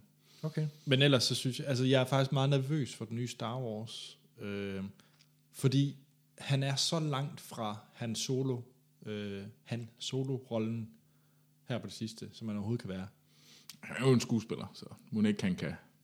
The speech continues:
Speaker 1: Det håber jeg. Altså, det ved jeg ikke. Indiana, Indiana Jones fire, synes jeg også, han ikke havde en han var ikke lige så kæk og op og pep, som han var i, øh,
Speaker 2: Nej.
Speaker 1: i de oprindelige. Der var han også sådan lidt, "Næh, sur og gnaven." Og det synes jeg bare er træls.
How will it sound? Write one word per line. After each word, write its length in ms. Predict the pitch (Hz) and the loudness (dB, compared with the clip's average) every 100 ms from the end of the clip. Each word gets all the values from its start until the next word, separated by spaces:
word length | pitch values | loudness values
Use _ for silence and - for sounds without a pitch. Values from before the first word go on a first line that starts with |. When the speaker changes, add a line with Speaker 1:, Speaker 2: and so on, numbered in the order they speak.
| _ 110 98 | _ -6 -2
Speaker 1:
Det 100 | 117 | 0
håber 280 | 101 143 214 | 6 8 8
jeg. 80 | 143 | 6
Altså, 220 | 127 113 | 2 0
det 160 | 117 135 | 2 6
ved 120 | 220 | 8
jeg 100 | 214 | 8
ikke. 160 | 214 147 | 6 6
Indiana, 320 | 143 170 180 | 6 4 2
Indiana 360 | 156 135 160 185 | 2 4 4 4
Jones 240 | 156 139 - | 4 2 2
fire, 320 | 165 175 196 | 2 2 0
synes 280 | - 165 160 | 2 2 2
jeg 80 | 143 | 2
også, 180 | 151 143 | 0 -2
han 100 | 131 | -2
ikke 160 | 143 | -2
havde 180 | 143 151 139 | -2 -4 -4
en 120 | 113 - _ _ - | -8 -10 _ _ 2
han 120 | 147 | 4
var 80 | 123 | 6
ikke 160 | 151 | 4
lige 100 | 156 | 4
så 100 | 165 | 0
kæk 320 | 139 - 175 - | 0 0 -2 -2
og 100 | 110 | -2
op 320 | 131 147 - - | 0 0 -4 -10
og 120 | - | -6
pep, 240 | - 170 - - - - | -2 -4 -6 -18 -20 -12
som 160 | - 110 | -4 -2
han 120 | 110 | -2
var 200 | 123 127 | -2 -2
i, 220 | 104 101 | -2 -4
øh, 240 | 104 98 95 | -4 -4 0
Speaker 2:
Nej. 140 | 147 | 0
Speaker 1:
i 60 | 107 | 0
de 60 | 113 | 0
oprindelige. 500 | 131 139 107 104 110 | 2 0 0 -2 -6
Der 60 | 135 | -2
var 80 | 135 | 0
han 120 | 131 | 0
også 160 | 143 | 0
sådan 140 | 143 120 | 0 0
lidt, 180 | 123 123 | 0 0
"Næh, 360 | 110 107 104 92 | -2 0 -2 -2
sur 300 | - 143 123 | -2 0 0
og 80 | 107 | 0
gnaven." 440 | 117 104 107 117 - _ _ _ _ _ _ _ _ | -2 -2 -2 -4 -8 _ _ _ _ _ _ _ _
Og 100 | 135 | 0
det 120 | 160 | 2
synes 240 | 165 160 147 | 0 -4 -2
jeg 80 | 123 | 0
bare 120 | 123 | 0
er 40 | |
træls. 380 | 120 123 175 - | 0 -4 -6 -12